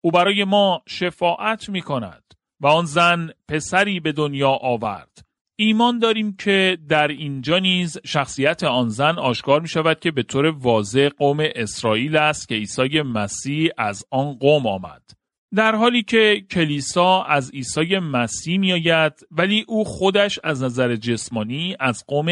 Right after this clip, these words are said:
اسرائیل آمده بود. دوباره اجازه دهید به آنچه در رومیان فصل نه آیهٔ چهار الی پنج نوشته شده توجه کنیم. اجداد قوم به ایشان تعلق دارند و مسیح هم از لحاظ اصل و نسب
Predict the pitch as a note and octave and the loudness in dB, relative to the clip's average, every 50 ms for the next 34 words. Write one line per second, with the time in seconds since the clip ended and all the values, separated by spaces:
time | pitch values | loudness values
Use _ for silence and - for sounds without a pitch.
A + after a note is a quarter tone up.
0 | F3+ - - C#3+ B2+ A2+ - - - B2+ G#2+ G#2+ - D3+ D#3 D#3+ D#3+ B2 A#2 G#2+ | -2 -2 -2 -4 -2 -2 -4 -2 0 0 0 0 0 2 2 2 2 2 0 -2
1 | G#2 G2+ G2 G#2 F#2+ - F2 D2 _ _ - - - _ _ _ _ _ _ _ | -4 -4 -6 -6 -8 -8 -12 -20 _ _ -20 -20 -20 _ _ _ _ _ _ _
2 | - C#3+ C#3+ C#3 D3 D3 C#3+ D#3 E3 D#3+ D#3+ - - D3+ D3+ C3 C3+ C3 C#3+ E3 | 0 2 2 4 4 4 4 4 4 4 4 2 0 -2 -4 -4 -2 -2 0 0
3 | D#3 D#3 D3+ D3+ D#3+ D#3 C#3+ C#3+ C3+ B2+ D3 D3+ D#3 D3+ - E3 D#3 D3 C#3 C3 | 2 2 2 2 2 0 -2 -2 -2 -2 -2 -4 -4 -4 -6 -2 0 2 4 4
4 | B2+ B2+ B2+ C3 B2+ B2+ B2 B2+ C3+ C#3+ D3+ D3+ D3 - D3+ D3+ D3 - - D#3+ | 2 2 -2 -4 -4 -4 -2 0 2 2 2 0 0 0 0 0 0 -2 -6 -8
5 | D3 C3+ B2+ C3 C#3 D3 D3+ D3+ B2+ - _ _ _ - D3 C3 C3 C3+ D3+ D#3+ | -8 -6 -4 0 2 4 4 2 2 -2 _ _ _ 0 0 2 2 2 2 2
6 | E3 E3 D#3+ - - B2+ A#2+ A2+ C3 D3 D#3 D#3 - - D3+ D#3 D#3+ E3 D#3+ - | 2 2 0 -2 -6 -6 -4 0 2 2 2 0 -2 -4 -2 0 2 2 0 0
7 | - - D3+ D#3 E3 E3+ E3+ D#3 C3+ B2 A#2+ A2 G#2+ G#2+ G2+ - A#2+ A2 - - | -4 -4 0 0 0 0 -2 -4 -6 -6 -4 -4 -4 -6 -8 -8 -10 -12 -10 -8
8 | G#2 G2+ A#2+ C#3 D#3 B2+ A2 F#2+ - _ _ _ _ - B2 A2+ A2 G#2+ G2 - | -6 0 2 2 4 2 2 -2 -6 _ _ _ _ -4 -2 -2 -2 -2 -4 -4
9 | - G#2+ - - G#2 F#2+ F#2 E2 D2 _ _ _ _ _ _ _ - F3 F3+ F#3 | -8 -8 -8 -8 -10 -10 -12 -14 -20 _ _ _ _ _ _ _ 0 0 0 0
10 | F#3 E3+ D#3+ D3 F#3 G3+ A3 A#3 G#3+ A3 G#3 - - F#3+ G3 G3 G#3 G#3+ G#3+ G3+ | -2 -4 -2 0 2 2 2 2 2 0 -2 -2 0 2 2 2 2 2 0 0
11 | F3 E3 D#3 D3 E3 D#3 - - - F3 F#3+ G#3+ G3+ - G3 F#3 F3 F3 F3 F3+ | 0 0 0 -2 -4 -6 -4 -2 -2 0 -2 -2 -2 0 0 2 2 2 2 0
12 | F3 E3 D#3+ F3 E3 E3 E3+ E3+ E3 E3 D#3+ D#3 D3+ D#3 D3+ D3+ D3+ D3+ D3+ D3 | -2 0 2 2 2 4 4 2 2 0 -2 -2 0 0 0 2 2 0 0 0
13 | - - G3+ G3+ G#3 G3+ G3+ G3 F#3+ F#3 E3 D3+ C#3 C#3+ C#3+ C#3 C3 C3 D3+ E3+ | -2 -6 -6 -4 -2 0 0 0 0 0 -2 -2 -2 0 0 0 2 2 0 -2
14 | F3 E3 F3+ F3 D#3 D#3+ F3+ F#3+ - - F3 D#3+ D3+ C#3+ C#3 C3 B2+ - - D3+ | -2 -2 -2 -4 -2 -2 -2 -4 -4 -6 -8 -6 -4 -2 -2 -2 -2 -2 -2 -2
15 | D#3 D#3+ D#3 | 0 0 -2